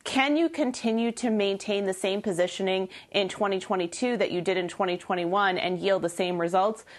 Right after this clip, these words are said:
Likely no. And that inflection point, I think, is where we're gonna hit that treacherous point when folks aren't exactly sure when to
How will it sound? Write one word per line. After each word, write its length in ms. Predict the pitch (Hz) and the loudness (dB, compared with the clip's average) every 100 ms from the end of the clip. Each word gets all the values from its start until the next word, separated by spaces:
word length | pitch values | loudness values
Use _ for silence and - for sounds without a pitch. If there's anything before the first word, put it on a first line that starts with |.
| - - | -20 -2
Likely 520 | 233 277 320 262 220 | 4 4 4 0 2
no. 540 | 185 208 208 113 117 - - | 2 4 4 4 0 -6 -8
And 180 | - 247 | -2 2
that 200 | 285 302 | 2 2
inflection 800 | 285 233 - 262 285 - 320 254 | -2 -4 0 2 2 2 -2 0
point, 360 | - 202 180 - - | 2 2 2 -2 0
I 280 | 208 262 330 | 2 2 2
think, 220 | 226 190 | 0 0
is 120 | 180 | 2
where 160 | 190 185 | 2 2
we're 60 | |
gonna 180 | 185 180 | 2 -2
hit 260 | - 208 - | 0 0 4
that 240 | 180 - | 2 2
treacherous 540 | - 220 214 220 180 - | 0 0 2 0 -2 -2
point 320 | 190 175 175 | 0 0 2
when 200 | 180 - - | -2 -2 -6
folks 300 | - 220 220 - - | 0 0 0 -4 2
aren't 260 | 214 262 269 | 2 2 -2
exactly 540 | 233 220 208 214 214 | 0 2 2 0 -4
sure 320 | - 202 202 | 0 2 2
when 220 | 190 175 | 2 0
to 160 | 208 | -2